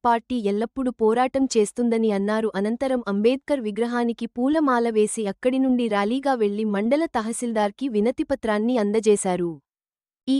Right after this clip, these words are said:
కార్యక్రమంలో రాష్ట్ర నాయకులు చిమ్ముల గోవర్ధన్ రెడ్డి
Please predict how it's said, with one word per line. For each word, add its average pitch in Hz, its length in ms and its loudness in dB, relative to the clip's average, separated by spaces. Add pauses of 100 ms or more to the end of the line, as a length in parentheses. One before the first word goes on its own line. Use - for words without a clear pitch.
కార్యక్రమంలో 262 800 2 (120)
రాష్ట్ర 220 320 -2 (140)
నాయకులు 226 420 0
చిమ్ముల 254 380 0 (120)
గోవర్ధన్ 220 520 0
రెడ్డి 185 260 -4